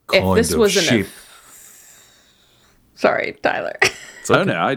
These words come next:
Speaker 3: I, clearly you both have an idea, so I'm, I'm gonna go to Eli first and then Atticus. I do want to hear both of these. Don't let your opinion be changed by the other person. Eli.
Speaker 1: Uh, sir, if this was an officially, uh, sanctioned,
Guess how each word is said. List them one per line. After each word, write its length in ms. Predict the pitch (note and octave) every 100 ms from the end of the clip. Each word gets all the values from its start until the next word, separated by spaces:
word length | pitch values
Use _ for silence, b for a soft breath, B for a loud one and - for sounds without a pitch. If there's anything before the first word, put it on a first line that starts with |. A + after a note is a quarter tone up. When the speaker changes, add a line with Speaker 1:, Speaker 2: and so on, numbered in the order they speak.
| B3+
Speaker 3:
I, 160 | C3+ C3+
clearly 380 | E3+ A3+ A3
you 120 | F#3+ C#3+
both 240 | D#3 D#3
have 160 | D#3+ D3
an 60 |
idea, 320 | C#3+ G#2+ G2+ F#2
so 100 | G#2+
I'm, 160 | G#2+ -
I'm 160 | A2
gonna 160 | C3 C#3
go 100 | D3
to 100 | -
Eli 360 | D3+ E3+ D#3+ D3+
first 400 | C#3 A#2+ - -
and 160 | A2
then 120 | G#2
Atticus. 440 | F#2 - - E2+ D2 -
I 100 | G2
do 240 | B2 C3
want 140 | C#3
to 80 | C3+
hear 120 | B2
both 260 | G#2 F#2+ D#2+
of 120 | A#4+
these. 300 | - A#4+ - -
Don't 360 | G#4+ F3 B4 B4+
let 280 | B4 E3+ C3+
your 160 | C3+
opinion 440 | C3+ B4 E3 D3 B2
be 100 | B2
changed 460 | - C3 G#2 -
by 120 | A2+ G2+
the 160 | G#2+
other 160 | F#2+ E2
person. 460 | F#2+ D2+ - - - B B B B B B
Eli. 360 | A2+ E2+ A1+ - B B B B - _ G#3
Speaker 1:
Uh, 420 | F#3+ E3+ A2+ - - _ _ -
sir, 340 | - B3 G#3+
if 140 | E3 -
this 200 | G3+ -
was 300 | F#3+ D#3 C3 -
an 140 | - F3
officially, 960 | F2+ - A#3+ G3+ - E3+ C#3+ A2 F#2 _ -
uh, 280 | D#3 D#2 - - -
sanctioned, 1120 | - - G#3 G3 G3 - D#3 C#3+ B2+ A#2+